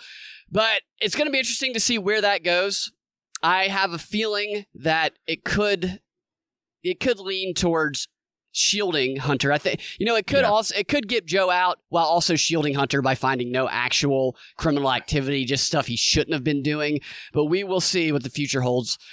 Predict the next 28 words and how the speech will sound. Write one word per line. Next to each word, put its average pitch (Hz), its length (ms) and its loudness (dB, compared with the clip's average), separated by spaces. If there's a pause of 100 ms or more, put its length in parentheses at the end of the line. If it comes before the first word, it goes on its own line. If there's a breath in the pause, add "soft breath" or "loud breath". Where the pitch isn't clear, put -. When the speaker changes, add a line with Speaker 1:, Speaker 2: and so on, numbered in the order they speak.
(100)
Speaker 1:
for 139 120 -2
that. 131 200 0
Do 135 60 0
you 165 60 4
have 175 60 -2
any 170 100 -2
closing 156 480 0
thoughts? 95 560 -6 (420 loud breath)
Speaker 2:
All 156 220 2
I'm 180 100 0
saying 143 240 2
is 123 100 4
she 139 280 4
has 127 320 0
to 113 240 0
force 107 640 2
his 107 300 0
hand 95 440 2
at 95 140 -2
resignation. 90 800 2 (460 loud breath)
And 104 120 2
Speaker 1:
Yep. - 80 2
Speaker 2:
so 104 140 4
it 107 140 2
seems 135 480 2
Speaker 1:
Yeah. - 60 0
Speaker 2:
to 131 80 4
me 95 500 4